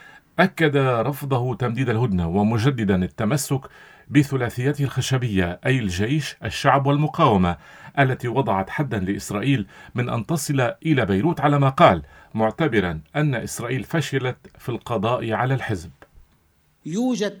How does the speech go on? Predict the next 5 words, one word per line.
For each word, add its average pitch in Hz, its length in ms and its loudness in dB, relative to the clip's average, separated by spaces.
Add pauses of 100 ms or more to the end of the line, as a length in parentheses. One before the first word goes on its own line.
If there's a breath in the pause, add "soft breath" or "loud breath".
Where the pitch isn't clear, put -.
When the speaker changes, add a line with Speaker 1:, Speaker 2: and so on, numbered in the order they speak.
(160)
Speaker 2:
تفوق 208 640 -4
عسكري 180 840 -6 (100)
استثنائي 220 1160 -6 (100)
إسرائيلي 196 1000 -4 (100)
أمريكي 202 680 -4